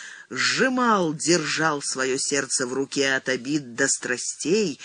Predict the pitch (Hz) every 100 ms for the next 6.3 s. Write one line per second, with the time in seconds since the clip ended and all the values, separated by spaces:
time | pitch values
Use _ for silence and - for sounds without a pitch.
0 | - - 170 156 156 151 - 143 143 117
1 | 147 214 170 - 127 110 - 285 240 156
2 | 214 - - _ _ _ _ - 160 -
3 | - - 302 311 - - 233 147 180 160
4 | 139 135 - 147 - 135 127 - - 127
5 | 120 151 131 123 123 120 117 110 110 95
6 | 95 - 80